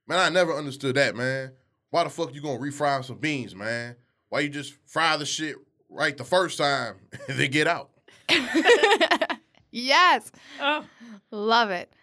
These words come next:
Speaker 2: Uh, this is Spooky, Sexy, Scary. I'm Patty.
Speaker 3: Uh, I'm Maria, and this is our guest, Jake Russell.
Speaker 2: Yay.
Speaker 1: What up, though?
Speaker 3: Yes.
Speaker 2: Yes.
Speaker 3: Oh.
Speaker 2: I love this movie. We watched Tales from the Hood. Excellent.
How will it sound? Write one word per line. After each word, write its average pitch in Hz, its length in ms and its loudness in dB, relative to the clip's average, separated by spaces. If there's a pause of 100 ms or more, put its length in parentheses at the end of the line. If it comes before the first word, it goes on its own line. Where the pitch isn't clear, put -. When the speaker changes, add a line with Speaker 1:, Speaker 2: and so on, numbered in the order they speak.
(200)
Speaker 2:
Uh, 208 280 4
this 202 180 -6
is 226 100 -6
Spooky, 330 380 0
Sexy, 320 320 0
Scary. 262 540 2 (100)
I'm 175 240 -10
Patty. 208 460 -2 (100)
Speaker 3:
Uh, 240 260 6
I'm 269 200 4
Maria, 262 440 0
and 233 140 -6
this 254 160 -4
is 269 80 -8
our 240 140 -4
guest, 233 500 -6
Jake 247 300 -10
Russell. 233 840 -6
Speaker 2:
Yay. 311 640 -2
Speaker 1:
What 131 160 -2
up, 131 160 0
though? 120 280 -2 (360)
Speaker 3:
Yes. 220 640 -10
Speaker 2:
Yes. - 180 -16 (560)
Speaker 3:
Oh. 302 320 2 (580)
Speaker 2:
I - 40 -10
love 240 320 4
this 277 160 -4
movie. 214 320 -4
We 208 200 -8
watched - 380 -8
Tales 262 420 2
from 254 200 -6
the 240 80 -4
Hood. 247 320 2 (1200)
Excellent. 240 480 0